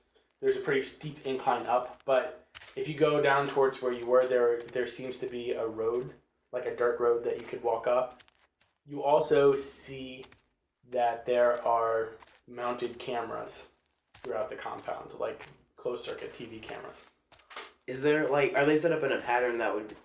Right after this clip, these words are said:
Speaker 2: so it would be, like, impossible to not be spotted by them, or can you get, like,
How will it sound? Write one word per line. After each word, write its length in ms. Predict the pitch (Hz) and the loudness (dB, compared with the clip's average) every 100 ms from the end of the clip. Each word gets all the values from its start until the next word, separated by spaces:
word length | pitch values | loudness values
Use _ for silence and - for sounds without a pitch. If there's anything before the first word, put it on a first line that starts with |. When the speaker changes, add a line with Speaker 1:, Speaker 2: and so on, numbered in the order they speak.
| _ | _
Speaker 2:
so 260 | - 120 117 | -8 -4 -2
it 60 | |
would 120 | 104 110 | -2 -2
be, 120 | 110 | -2
like, 220 | 104 101 | -2 -4
impossible 600 | 101 104 107 107 113 104 | -10 -4 -4 -4 -8 -6
to 180 | 95 95 | -8 -8
not 360 | 95 104 110 - - _ _ | -6 -4 -4 -8 -14 _ _
be 80 | 117 | -20
spotted 380 | - 127 127 127 | -16 -12 -10 -8
by 160 | 131 127 | -6 -4
them, 140 | 120 | -6
or 40 | |
can 200 | 113 113 | -6 -8
you 120 | 107 104 | -10 -6
get, 280 | 104 92 | -6 -6
like, 280 | 101 95 95 | -8 -8 -12